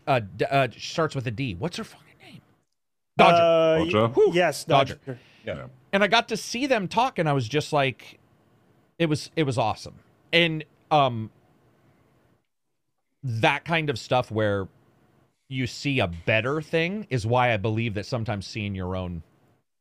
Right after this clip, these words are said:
Speaker 2: Yeah.
Speaker 1: heroes might be good, because you might,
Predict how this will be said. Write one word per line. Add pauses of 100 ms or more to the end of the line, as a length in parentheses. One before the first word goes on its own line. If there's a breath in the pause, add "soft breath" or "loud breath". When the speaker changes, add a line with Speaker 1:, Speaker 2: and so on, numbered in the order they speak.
(280)
Speaker 2:
Yeah. (140)
Speaker 1:
heroes
might
be
good, (100)
because
you
might,